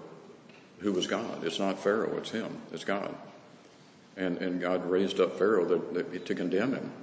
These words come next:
to, to destroy him, to defeat him, to make him an instrument of his judgment, is what the, the scripture says, "so that my name might be proclaimed throughout the whole world,"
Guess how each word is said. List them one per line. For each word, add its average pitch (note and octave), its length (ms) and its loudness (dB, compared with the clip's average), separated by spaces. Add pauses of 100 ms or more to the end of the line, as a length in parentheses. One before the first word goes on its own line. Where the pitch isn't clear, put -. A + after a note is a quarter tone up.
(140)
to, F#2 140 0
to F#2+ 160 -2
destroy F2 440 -2
him, - 180 -4 (680)
to G2+ 100 0
defeat G#2 320 2
him, E2 120 -4 (640)
to - 80 -6
make F#2+ 220 4
him F2 100 0
an F2 80 0
instrument F#2 460 2
of F2+ 80 2
his F2+ 80 -2
judgment, G2+ 420 -2 (720)
is - 140 -10
what F2 220 0
the, F2 160 -6
the E2+ 160 -6
scripture F2 340 -2
says, - 320 -2
"so F#2+ 200 6
that F2+ 200 4
my F2+ 140 2
name G2+ 300 4
might F2+ 200 2
be F#2 100 4
proclaimed G#2 600 0
throughout F2+ 240 2
the F2+ 80 2
whole F#2 180 2
world," G2+ 380 0